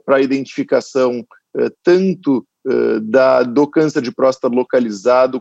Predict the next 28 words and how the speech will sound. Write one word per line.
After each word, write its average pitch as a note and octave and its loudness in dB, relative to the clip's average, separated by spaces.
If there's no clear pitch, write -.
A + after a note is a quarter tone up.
quanto C3 -4
da B2 0
extensão B2+ -6
extraprostática A#2+ -2
e A2 -14
comprometimento A2+ -10
linfonodal. G#2+ -2
Esse - 2
é A4 4
um F4+ 4
estudo, G#3 2
eh, D3 2
que F3 -6
chama C#3 0
atenção, D#3+ -2
porque, D#3+ -2
eh, D#3+ 2
na G3+ 0
prática F3+ 0
a - -2
gente E3 -6
vê D3+ -2
cada C#3 -2
vez C#3+ -6
mais C3+ -4
as C3+ -4
pessoas C#3 -4
utilizando, C#3 0